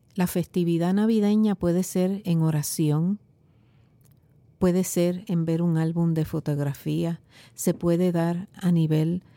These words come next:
de ver una película hermosa en la televisión. No hay que tener bulla ni, ni, ni, ¿verdad? Ni, ni ser ruidoso,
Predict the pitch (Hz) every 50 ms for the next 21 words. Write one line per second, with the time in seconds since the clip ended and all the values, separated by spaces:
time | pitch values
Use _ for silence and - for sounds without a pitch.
0 | - - - - _ - 180 170 165 165 170 175 180 185 185 180 - 175 165 156
1 | 147 156 - - 180 185 185 202 208 196 - - _ _ _ _ _ _ _ -
2 | - 160 160 165 151 147 151 147 - - - 190 226 240 226 - 170 165 180 156
3 | 156 - 160 156 151 156 151 156 147 - - 185 196 214 214 220 226 226 - 233
4 | 226 - 220 220 220 226 220 185 175 180 202 208 190 208 196 190 180 175 165 156
5 | 151 151 151 147 - - 165 175 170 151 147 147 151 - - - - - 160 160
6 | 156 170 185 202 208 190 170 - - - 104 - - - - - - 175 160 -
7 | - 170 165 165 190 208 202 175 170 175 180 - 202 190